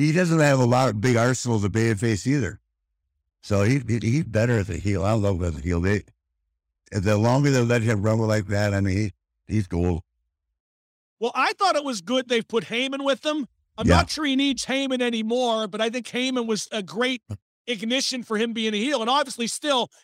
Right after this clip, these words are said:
Speaker 2: an important part of the act.
Speaker 1: Absolutely. I think Paul does a great job with him. Yeah, Hey-, Heyman's that hell of a heel. You know, Hey-,
Speaker 2: Oh, no.
Speaker 1: Heyman's like, Hey-, Heyman's got the kind of heat Bobby Heenan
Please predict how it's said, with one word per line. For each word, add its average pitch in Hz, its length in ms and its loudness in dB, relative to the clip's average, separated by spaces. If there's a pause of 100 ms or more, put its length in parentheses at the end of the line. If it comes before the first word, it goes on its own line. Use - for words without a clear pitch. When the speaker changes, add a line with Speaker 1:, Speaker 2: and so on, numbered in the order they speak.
Speaker 2:
an 220 80 -4
important 226 400 -6
part 202 200 -2
of 190 40 -6
the 185 100 -2
act. - 340 -10 (260)
Speaker 1:
Absolutely. 151 600 0 (280)
I - 120 -2
think 120 180 0
Paul 107 200 2
does 101 160 0
a 87 80 -2
great 92 240 0
job 80 260 -4
with 80 140 -8
him. - 80 -18 (1900)
Yeah, 143 180 2
Hey-, 123 260 2
Heyman's 170 480 0
that 131 160 0
hell 110 100 2
of 101 80 0
a 98 80 2
heel. 95 280 0 (1120)
You 101 80 0
know, 123 140 4
Hey-, 135 280 4
Speaker 2:
Oh, 240 140 6
no. 208 160 6
Speaker 1:
Heyman's 175 160 0
like, 135 260 2 (220)
Hey-, 135 180 0 (120)
Heyman's 170 340 -2
got 139 200 0
the 110 80 -8
kind 123 200 0
of 110 60 2
heat 117 180 2
Bobby 117 360 4
Heenan 123 360 2